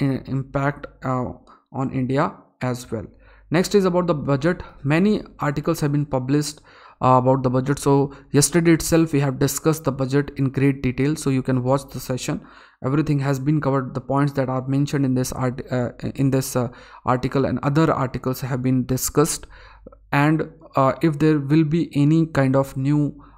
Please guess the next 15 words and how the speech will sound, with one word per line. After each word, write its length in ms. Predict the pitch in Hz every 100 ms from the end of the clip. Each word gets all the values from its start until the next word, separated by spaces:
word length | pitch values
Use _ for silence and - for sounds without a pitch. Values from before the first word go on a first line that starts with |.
| -
arguments 520 | 135 147 151 170 165 -
that 260 | 135 127
we 60 | 123
will 200 | 127 196 196 - -
discuss. 600 | 123 - - 101 - - _ - -
Washington 560 | 135 160 208 214 220 226
Consensus, 580 | 196 180 180 175 208 -
a 80 |
term 280 | 151 165 175
has 180 | 165 151
been 160 | 160 160
used. 300 | 151 165 -
It 200 | 143 143
refers 340 | 139 151 147
to 320 | 151 156 160